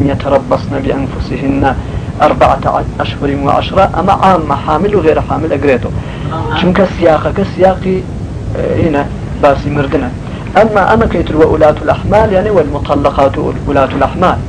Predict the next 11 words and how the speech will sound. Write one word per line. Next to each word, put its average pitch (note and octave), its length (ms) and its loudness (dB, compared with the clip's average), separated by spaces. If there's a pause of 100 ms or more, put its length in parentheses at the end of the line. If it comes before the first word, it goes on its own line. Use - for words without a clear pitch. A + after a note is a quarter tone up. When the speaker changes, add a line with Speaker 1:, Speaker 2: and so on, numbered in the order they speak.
(200)
Speaker 1:
ژنانی C3+ 420 0
تەلاق C3 240 0 (100)
دراوێ E3 400 2
کە B2+ 80 0 (160)
حاملن، C3 360 0 (340)
أجلهن C3 560 0 (120)
أن B2+ 140 -4
يضعن A#2 320 2
حملهن. A#2 520 -4 (760)
و - 20 2 (160)
دەرنەتیجە، F3+ 560 0